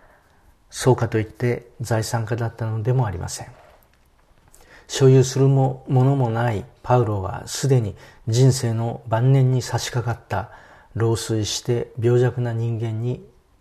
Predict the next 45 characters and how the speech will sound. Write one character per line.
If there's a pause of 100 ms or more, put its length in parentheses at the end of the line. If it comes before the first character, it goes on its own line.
(120)
過
ぎ
ま
せ
ん
で
し
た。 (640)
ア
レ
ク
サ
ン
ド
リ
ア
の
船
に
乗
船
し
た
二
百
七
十
六
人
の
中
で、 (640)
お
そ
ら
く (340)
パ
ウ
ロ
が (340)
最
も
老
い
て、